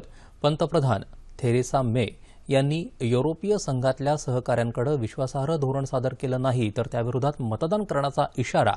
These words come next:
फ्रान्सनं दिला आहे. ब्रिटनमध्ये या मुद्द्यावरून निर्माण झालेल्या राजकीय तिढ्यावर तोडगा काढण्यासाठी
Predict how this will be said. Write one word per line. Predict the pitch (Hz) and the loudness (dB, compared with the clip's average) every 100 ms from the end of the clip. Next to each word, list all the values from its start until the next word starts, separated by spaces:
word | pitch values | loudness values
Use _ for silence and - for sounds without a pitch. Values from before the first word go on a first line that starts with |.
| - - - - - | -2 -16 -20 -4 2
फ्रान्सनं | 139 135 - 113 | 4 4 2 0
दिला | 98 98 | 2 4
आहे. | 98 101 - - - - - - - | 4 4 -4 -14 -20 -20 -20 -16 -4
ब्रिटनमध्ये | 113 113 123 127 123 131 | -2 2 2 2 2 4
या | 120 | 4
मुद्द्यावरून | 107 104 117 113 117 131 | 2 0 2 4 4 2
निर्माण | 104 104 117 | 0 2 2
झालेल्या | 107 110 113 120 | 2 2 4 4
राजकीय | 113 104 110 - 107 | 4 2 0 -2 -2
तिढ्यावर | - 101 113 117 123 | 0 0 0 0 -2
तोडगा | - - 120 117 147 | -4 -2 0 2 0
काढण्यासाठी | 151 110 107 107 117 104 156 | 2 0 0 0 0 0 -2